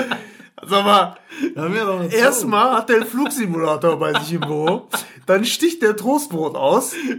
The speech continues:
Speaker 1: mit so einem
Speaker 2: mir doch
Speaker 1: kreisrunden Glas.
Speaker 2: Das andere Toastbrot, da schmierst du, äh, Letter drauf und
Speaker 1: Mhm.
Speaker 2: dann schmilzt das wieder da rein.
Speaker 1: Ja.
Speaker 2: Und das, äh, abgestochene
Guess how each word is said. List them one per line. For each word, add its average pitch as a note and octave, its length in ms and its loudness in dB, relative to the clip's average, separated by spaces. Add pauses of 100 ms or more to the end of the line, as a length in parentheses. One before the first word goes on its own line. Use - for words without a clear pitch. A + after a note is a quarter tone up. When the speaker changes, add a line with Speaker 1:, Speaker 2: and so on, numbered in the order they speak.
(120)
Speaker 1:
mit F#3 80 2
so G#3 80 4
einem G3+ 80 2
Speaker 2:
mir - 60 -2
doch - 100 -2
Speaker 1:
kreisrunden F3+ 540 2
Glas. F3 500 4 (200)
Speaker 2:
Das D3 160 -4
andere A3 380 2
Toastbrot, D#3+ 760 -2 (320)
da C#3 140 -6
schmierst F3 460 -6
du, D#3+ 300 -8 (120)
äh, C#3 160 -6
Letter C#3+ 440 -4
drauf C3 640 -6
und F3 120 0
Speaker 1:
Mhm. - 20 6
Speaker 2:
dann G3+ 140 6
schmilzt D#3 420 -2
das C3 160 -4
wieder C3 260 0
da A2 120 -6
rein. D#3 340 -6
Speaker 1:
Ja. B2 180 0 (380)
Speaker 2:
Und C3 220 0
das, C3+ 340 0
äh, B2 320 4 (800)
abgestochene D3+ 1040 0